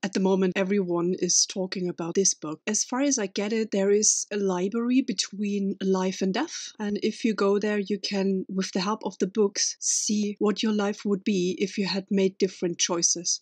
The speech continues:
I think this is an absolutely fascinating topic, and I was already burning for it once I saw it for the first time in a book haul of another YouTuber. So I had to get this right away. I will be buddy reading this in March with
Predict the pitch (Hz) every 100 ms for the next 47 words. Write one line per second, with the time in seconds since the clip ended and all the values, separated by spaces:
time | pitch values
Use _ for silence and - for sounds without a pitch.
0 | - 196 - 214 185 196 214 180 - 202
1 | - 220 220 - 220 202 208 - 214 202
2 | - 208 202 196 190 196 190 233 269 -
3 | 202 214 - 196 196 196 196 190 180 202
4 | 208 202 196 - 180 175 185 185 196 190
5 | 175 180 196 185 185 190 180 202 190 -
6 | 190 180 180 175 175 175 208 196 - 196
7 | 185 175 175 190 185 196 180 180 175 185
8 | - 208 185 - - 196 190 190 190 190
9 | 202 196 - 208 196 190 190 196 196 -
10 | 202 185 185 190 180 175 180 - - 180
11 | 190 202 196 196 196 185 185 180 170 175
12 | 185 - - 196 190 180 175 180 - -
13 | 185